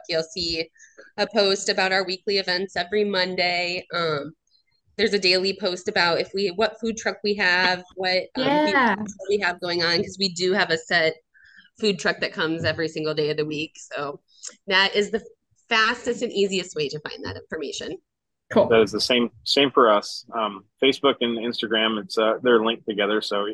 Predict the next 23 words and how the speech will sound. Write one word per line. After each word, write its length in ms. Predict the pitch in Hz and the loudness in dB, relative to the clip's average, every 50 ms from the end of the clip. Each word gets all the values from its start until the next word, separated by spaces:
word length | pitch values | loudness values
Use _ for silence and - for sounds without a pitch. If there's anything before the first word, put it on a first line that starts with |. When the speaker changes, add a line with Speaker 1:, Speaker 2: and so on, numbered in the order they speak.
| - - | -8 -4
Speaker 3:
you're 180 | 131 127 120 110 | 0 2 2 2
a 60 | 98 | 4
platform 420 | - 113 113 107 - - 113 113 | 4 4 4 4 2 -2 -4 -4
you, 200 | 110 110 113 110 - | -2 -2 -4 -4 -6
you 140 | - 117 110 | -8 -10 -6
follow. 420 | 101 - 113 101 101 101 101 101 101 | 0 4 4 6 6 6 4 2 2
We, 200 | 98 110 101 101 - | 0 -2 -4 -6 -6
we, 320 | 127 120 120 113 113 - - | -4 0 0 2 0 0 -2
we 220 | - 120 113 110 104 | -2 -2 -2 0 2
update 480 | 113 127 120 - - 117 117 113 107 - _ _ _ _ _ _ _ _ _ _ _ _ - _ - | 2 2 2 4 4 4 4 4 2 -2 _ _ _ _ _ _ _ _ _ _ _ _ -18 _ 2
weekly 420 | 147 147 151 131 - 120 113 110 | 4 6 6 6 6 4 4 4
of 80 | 107 104 | 4 4
what 180 | 107 120 120 107 | 4 2 4 4
we're 140 | 110 110 | 2 0
doing 420 | 98 110 107 104 104 104 104 104 101 | 0 0 0 0 0 -2 -4 -8 -10
and, 180 | 98 92 87 85 _ _ _ _ - | -12 -14 -18 -20 _ _ _ _ -8
and 100 | - 113 | -4 -2
reminders, 600 | 113 113 107 110 110 107 104 110 107 98 - - | -2 2 2 2 2 2 0 -2 -2 -4 -6 -8
um, 200 | 104 98 98 101 _ _ _ _ _ _ _ _ | -8 -8 -10 -12 _ _ _ _ _ _ _ _
for 80 | - 117 | -2 0
special 300 | - - 127 120 - 117 | 2 4 4 4 6 4
events. 420 | 113 101 110 107 110 110 107 - - | 4 4 2 2 0 0 -4 -8 -10
And 200 | 95 92 92 | -10 -12 -12